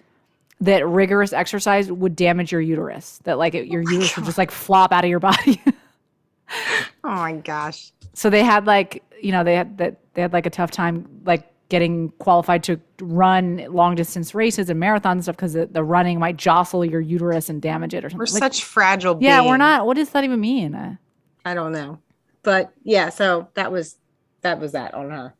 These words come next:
Speaker 1: Wow. That's interesting. Well, I, I mean, I think they do great stuff. I just didn't like my chapter for Brownies. It sucked, but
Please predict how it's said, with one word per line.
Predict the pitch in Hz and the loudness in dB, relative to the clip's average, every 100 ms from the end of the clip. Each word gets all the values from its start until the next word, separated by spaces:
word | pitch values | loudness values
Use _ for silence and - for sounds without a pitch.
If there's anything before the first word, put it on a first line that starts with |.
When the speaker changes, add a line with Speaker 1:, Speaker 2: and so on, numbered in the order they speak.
| _ | _
Speaker 1:
Wow. | - 185 185 170 - _ | -4 0 2 0 -8 _
That's | 196 208 | -8 -6
interesting. | 208 - 156 156 - _ _ _ - | -8 -8 -8 -8 -12 _ _ _ 0
Well, | 226 | 4
I, | 240 - | 4 2
I | 226 | 2
mean, | 240 | 2
I | 240 | 2
think | 233 269 | 0 -2
they | 262 | -2
do | 214 208 175 | 0 -2 -2
great | 180 180 - | -4 -6 -6
stuff. | - 175 170 - _ | -2 -2 -2 -6 _
I | - | -10
just | 170 180 - | -8 -8 -8
didn't | 185 170 98 | -10 -10 -8
like | 156 - | -8 -6
my | 165 160 | -8 -6
chapter | 170 156 - 160 | -4 -6 -6 -10
for | 165 | -10
Brownies. | 156 151 156 156 - | -10 -8 -8 -10 -12
It | - | -12
sucked, | 87 71 - | -12 -14 -12
but | 175 | -14